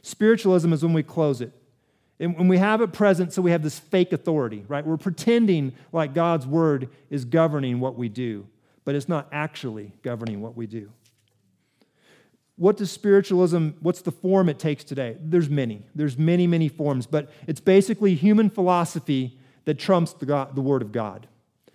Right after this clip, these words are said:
Something that sounds good, but is just missing something, right? Well, today we can look at the health, wealth, prosperity gospel movement, uh, the word of faith movement, the, the name it and claim it movement. It's one of the greatest expressions of spiritualism in our day.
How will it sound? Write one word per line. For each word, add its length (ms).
Something 300
that 140
sounds 420
good, 400
but 160
is 120
just 240
missing 500
something, 500
right? 300
Well, 80
today 540
we 180
can 200
look 260
at 180
the 80
health, 320
wealth, 260
prosperity 600
gospel 420
movement, 460
uh, 60
the 120
word 200
of 80
faith 320
movement, 400
the, 140
the 120
name 300
it 120
and 100
claim 300
it 100
movement. 420
It's 100
one 100
of 80
the 60
greatest 400
expressions 680
of 80
spiritualism 680
in 80
our 120
day. 340